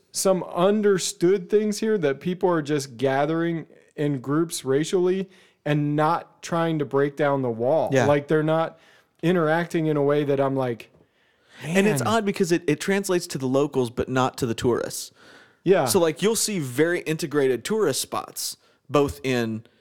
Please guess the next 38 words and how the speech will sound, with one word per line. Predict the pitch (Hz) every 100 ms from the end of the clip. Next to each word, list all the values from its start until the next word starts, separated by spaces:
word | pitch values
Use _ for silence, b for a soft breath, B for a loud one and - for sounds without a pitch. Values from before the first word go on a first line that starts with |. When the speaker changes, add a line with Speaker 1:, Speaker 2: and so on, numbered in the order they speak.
| b b
Speaker 2:
in | 123 113
terms | 139 120 117
of, |
like, | 113 104
living | 165 190 175 165 165 _ _ _ _ 147
arrangements | 160 156 143 151
or, | 113 110 110
or | 120 113
Speaker 1:
But | 117 156
Speaker 2:
going | 156
Speaker 1:
this | 147
Speaker 2:
out | 147
Speaker 1:
was | 202
Speaker 2:
to |
eat | 147
or |
Speaker 1:
just | 135 139
Speaker 2:
whatever. | 147 120
Speaker 1:
a |
group | 185 196
of | 165
guys | 175 170
hanging | 165 170 165 151
out, | 175 170 -
and | 151 156
they | 156
just | 147 170 - -
kinda | - 190 185
segregated | 165 - 175 180 170 160 151 131
themselves | 131 127 - 180 190 131 123
Speaker 2:
Yeah. | 127
Speaker 1:
racially | 127 147 - 139 139
because | 135 156 143
they | 147
were | 143
more | 143 143
comfortable | - 170 175 151 139 135 135
with | 135 135 -